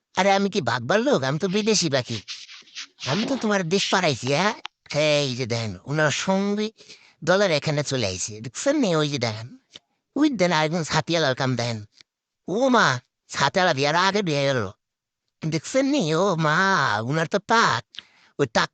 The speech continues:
ফাইটে যাবো, ওই জন্য ছাতি না করে উনি, হ্যাঁ? না, কথায় যুক্তি আছে। আচ্ছা, এই সাইড থেকে একটু দেখি স্যার কি করা যায়। কই, কই, কই, কই, এই, এই যে, ও মা, ওই দেন, বসে আছে, ওনার হাসি দেন, দেখছেন নি? ও মা, এই দেন, উমা, টাকা পয়সা গেল।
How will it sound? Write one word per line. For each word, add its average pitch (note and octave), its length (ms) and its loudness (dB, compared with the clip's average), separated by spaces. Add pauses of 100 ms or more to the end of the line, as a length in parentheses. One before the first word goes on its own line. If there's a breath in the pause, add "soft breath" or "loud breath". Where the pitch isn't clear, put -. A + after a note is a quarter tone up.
ফাইটে G#3+ 300 2
যাবো, F#3 240 2
ওই A#3 180 4
জন্য F3 220 0
ছাতি D3+ 300 -2
না E3 120 0
করে A#2 200 -2
উনি, G#2+ 160 -2
হ্যাঁ? F#3 240 -2 (380)
না, C#3 220 0
কথায় D3 300 0
যুক্তি C3+ 400 -4
আছে। G#2+ 220 -8 (420 soft breath)
আচ্ছা, C#3 220 0
এই D#3 120 2
সাইড E3+ 220 2
থেকে D#3 100 -2
একটু C#3 140 -4
দেখি C3 240 -4
স্যার B2+ 220 -4
কি A#2+ 160 -6
করা C3+ 260 0
যায়। A#2 200 -4 (160)
কই, D#3 200 0
কই, F3+ 220 -2
কই, F#3 240 -2
কই, G3+ 200 0 (100)
এই, D3 420 0
এই A#2+ 300 -2
যে, A2+ 120 -2
ও F#3 100 2
মা, F3+ 420 2 (480 loud breath)
ওই D4+ 140 2
দেন, E3+ 280 0
বসে F#3+ 300 2
আছে, F3+ 140 0
ওনার G#3+ 160 2
হাসি B2+ 300 -2
দেন, B2+ 300 0
দেখছেন G3 340 -2
নি? E3 120 0
ও F#3 40 0
মা, G3+ 240 2 (400)
এই A3+ 120 0
দেন, C3 260 0 (240)
উমা, F3+ 180 4 (160)
টাকা G#3 260 0
পয়সা A#3+ 240 0
গেল। F#3 180 2